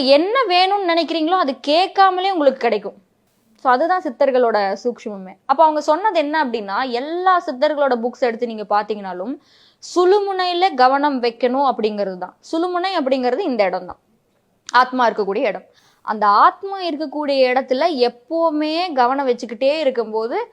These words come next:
எல்லாமே உங்களுக்கு தானா அமையும், தானா நடக்கும். So அதுதான் வந்து உங்களோட குரு. அப்ப அந்த இடத்துல ஆத்மா கவனம் வச்சுட்டே இருக்கும்போது ஆத்மா வந்து ஆக்டிவேட் ஆக ஆரம்பிக்கும்.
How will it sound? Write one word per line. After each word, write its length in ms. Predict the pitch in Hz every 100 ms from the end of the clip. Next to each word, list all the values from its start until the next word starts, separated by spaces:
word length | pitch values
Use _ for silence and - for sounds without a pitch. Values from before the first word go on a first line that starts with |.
| _ _ _ _
எல்லாமே 720 | 208 233 285 330 330 302 269 320
உங்களுக்கு 540 | 370 247 240 240 226 240 202 190 180 190 _ _
தானா 360 | 226 220 247 277
அமையும், 380 | 254 214 220 311
தானா 340 | 262 214 240 262
நடக்கும். 380 | 226 190 175 _ _ _ _ _
So 100 | -
அதுதான் 380 | 233 233 277 370
வந்து 180 | 302 254
உங்களோட 380 | 311 233 202 190
குரு. 200 | 202 214 - _ _ -
அப்ப 140 | 294
அந்த 220 | 320 311 349
இடத்துல 360 | 359 415 427 349 349
ஆத்மா 360 | 285 339 370 359 254
கவனம் 360 | 262 294 320
வச்சுட்டே 300 | 254 277 285
இருக்கும்போது 460 | 277 220 208 190 214 277
ஆத்மா 300 | 277 302 339
வந்து 180 | 277 254
ஆக்டிவேட் 500 | 247 254 - 269 247
ஆக 180 | 196 180
ஆரம்பிக்கும். 360 | 180 180 196